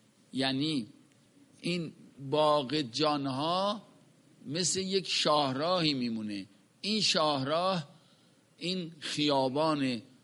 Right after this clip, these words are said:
بزرگ، این همون راه الهیه. باغ و بستانهای عالم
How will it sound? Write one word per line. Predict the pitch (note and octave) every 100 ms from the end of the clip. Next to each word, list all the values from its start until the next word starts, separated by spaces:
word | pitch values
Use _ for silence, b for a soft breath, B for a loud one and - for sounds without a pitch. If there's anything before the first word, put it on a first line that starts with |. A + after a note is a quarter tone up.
| _ _ - -
بزرگ، | C3 A#2 D#3 F3+ G3+ G3 D#3+ - - _ _ -
این | E3+ G#3 G#3 G#3+ - _ _ _ _
همون | - C#3 E3 F3+ E3
راه | B2+ B2+ E3 E3
الهیه. | D3+ C3 B2 A2 G2+ A#2 G#2+ D2+ - b b b _ _ _
باغ | A2+ A#2+ A#2 A2
و | A2+
بستانهای | A2+ A2+ A2+ - A2+ A2+ G#2+ A2+ A2 A2 A#2
عالم | - A2+ A2 G#2 G#2+ A#2 C3+ D#3+ F3 G3